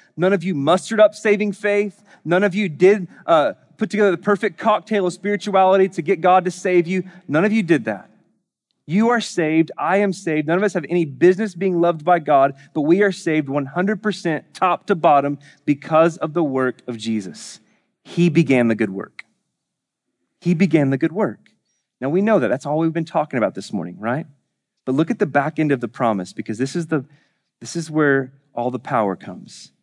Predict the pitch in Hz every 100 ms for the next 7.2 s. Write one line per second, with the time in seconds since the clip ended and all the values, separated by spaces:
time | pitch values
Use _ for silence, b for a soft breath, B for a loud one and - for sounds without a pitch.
0 | _ _ _ _ - 160 165 180 175 170
1 | 165 160 127 101 98 - - _ _ _
2 | _ _ _ _ _ _ - 110 104 -
3 | 175 180 135 127 120 113 - 131 147 175
4 | - - 175 156 139 113 - 117 110 b
5 | b b 117 107 104 110 110 117 117 b
6 | b 107 - - 107 104 - 101 92 -
7 | - -